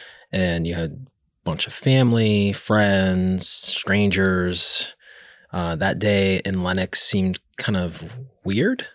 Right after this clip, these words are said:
uh, in the sense that it was, like, business as usual, uh, not maybe to your standard, but to my standard in the sense that people were out sightseeing,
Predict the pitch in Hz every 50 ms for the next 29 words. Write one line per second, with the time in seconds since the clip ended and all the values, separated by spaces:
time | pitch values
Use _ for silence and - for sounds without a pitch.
0 | _ _ _ _ _ _ - - 113 110 101 92 87 107 98 95 - 101 101 98
1 | - - 92 87 - - - - _ _ - - 98 95 85 - 87 85 - -
2 | - 101 95 110 104 - - 95 90 80 80 82 87 90 107 117 120 127 135 123
3 | 101 90 80 - - 73 73 85 92 - - - - - 90 87 82 76 - -
4 | _ _ _ - - 104 92 87 98 123 123 - - 78 73 69 76 80 78 80
5 | 69 71 - - - 78 82 - - 104 - - 85 82 80 80 - - 78 78
6 | - - - 85 - - - - - - - 92 - - 65 67 - - - -
7 | 131 131 127 123 117 - - - - - - - - - - - - _ - -
8 | - 123 113 107 - - - 113 110 107 101 101 98 98 98 95 92 95